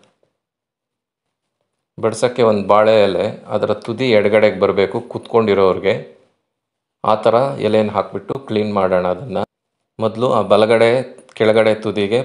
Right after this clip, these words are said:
ಪಾಯಸ ಒಂದು ಸ್ವಲ್ಪ ಬಡ್ಸೋಣ. ಉಪ್ಪನ್ನ ಮೇಲ್ಗಡೆ ಎಡಗಡೆ ತುದಿಗೆ ಬಡಿಸ್ಬೇಕು. ಉಪ್ಪಿನ ಪಕ್ಕ ಉಪ್ಪಿನಕಾಯಿ, ಅದರ ಪಕ್ಕ ಎರಡು ಕೋಸಂಬರಿಗಳನ್ನ ಬಡಿಸ್ಬೇಕು. ನಾನು ಗೊಜ್ಜು ಮಾಡಿಲ್ಲ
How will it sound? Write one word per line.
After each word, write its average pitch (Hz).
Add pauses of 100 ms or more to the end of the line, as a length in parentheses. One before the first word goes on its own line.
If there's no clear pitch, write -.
ಪಾಯಸ 104 (120)
ಒಂದು 98
ಸ್ವಲ್ಪ 98 (100)
ಬಡ್ಸೋಣ. 90 (840)
ಉಪ್ಪನ್ನ 120 (140)
ಮೇಲ್ಗಡೆ 113
ಎಡಗಡೆ 104 (120)
ತುದಿಗೆ 98
ಬಡಿಸ್ಬೇಕು. 95 (300)
ಉಪ್ಪಿನ 120 (100)
ಪಕ್ಕ - (280)
ಉಪ್ಪಿನಕಾಯಿ, 107 (920)
ಅದರ 117 (120)
ಪಕ್ಕ 110 (220)
ಎರಡು 110 (100)
ಕೋಸಂಬರಿಗಳನ್ನ 104 (320)
ಬಡಿಸ್ಬೇಕು. 95 (1080)
ನಾನು 110 (100)
ಗೊಜ್ಜು 110
ಮಾಡಿಲ್ಲ 101